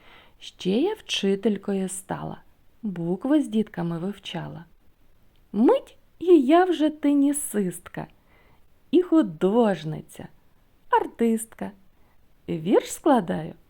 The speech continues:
поетеса. В літаку я стюардеса.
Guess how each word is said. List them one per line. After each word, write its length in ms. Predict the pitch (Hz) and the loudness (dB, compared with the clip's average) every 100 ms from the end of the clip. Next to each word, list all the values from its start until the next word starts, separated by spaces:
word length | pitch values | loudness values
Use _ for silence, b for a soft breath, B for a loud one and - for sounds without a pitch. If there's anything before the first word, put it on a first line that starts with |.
| _ | _
поетеса. 920 | - 170 147 143 - 147 175 214 - 185 _ _ b b b | -4 -4 -4 -10 -12 -8 -8 -8 -12 -14 _ _ b b b
В 140 | 185 | -2
літаку 460 | 202 226 311 349 - 698 - _ _ - | 0 2 2 2 0 0 -6 _ _ -4
я 260 | 311 339 | 2 2
стюардеса. 960 | 349 - 359 359 349 220 175 147 - 156 | 0 2 4 4 2 -2 -4 -6 -14 -16